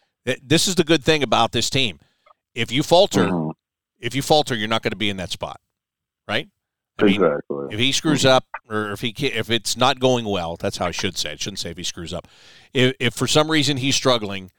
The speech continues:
Speaker 1: then Sillinger's gonna be there, or Corrali can move up too here, by the way. Everybody's just like, "Wow, Sean Corrali
Speaker 2: Mm-hmm.
Speaker 1: playing on the fourth line."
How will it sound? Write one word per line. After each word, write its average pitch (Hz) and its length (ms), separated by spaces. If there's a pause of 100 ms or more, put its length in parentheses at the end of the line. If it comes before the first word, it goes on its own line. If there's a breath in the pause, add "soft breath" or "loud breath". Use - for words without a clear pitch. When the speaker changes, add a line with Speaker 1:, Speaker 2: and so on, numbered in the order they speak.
(380)
Speaker 1:
then 107 440 (580)
Sillinger's 123 520
gonna 110 160
be 101 180
there, 92 520
or 98 320 (220)
Corrali 208 440
can 214 140
move 185 180
up 160 140
too 196 240
here, 131 180
by 104 160
the 98 80
way. 92 220
Everybody's 170 340
just 151 180
like, 113 100
"Wow, 143 180
Sean 123 180
Corrali 123 300
Speaker 2:
Mm-hmm. 107 100
Speaker 1:
playing 120 140
on 113 60
the 110 60
fourth 113 260
line." 120 180